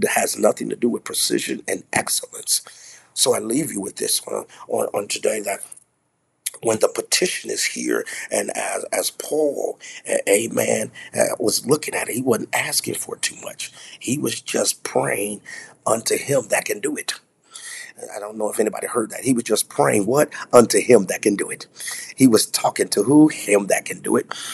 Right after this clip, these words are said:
He was reaching out to who? Him that can do it. You know why we don't have sometime,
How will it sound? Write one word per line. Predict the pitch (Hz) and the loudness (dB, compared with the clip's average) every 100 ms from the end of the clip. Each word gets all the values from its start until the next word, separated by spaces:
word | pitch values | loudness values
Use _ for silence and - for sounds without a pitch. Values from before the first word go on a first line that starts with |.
| - - | -12 -2
He | 131 | 4
was | 117 101 | 4 4
reaching | 110 131 117 | 4 2 0
out | 117 - | -6 -2
to | 101 | 2
who? | 147 165 - | 8 6 6
Him | - 104 95 | 0 2 2
that | - - | -2 -6
can | 98 | -6
do | 90 90 | -6 -6
it. | - - - - - - | -6 -8 -16 -14 -16 -6
You | 117 175 240 | 2 4 6
know | 180 117 | 4 0
why | - - - | -4 -8 -8
we | 101 98 | -4 -4
don't | - - | -6 -8
have | 98 101 | -8 -4
sometime, | - 110 - - 53 53 52 | -4 -4 -8 -10 -8 -8 -10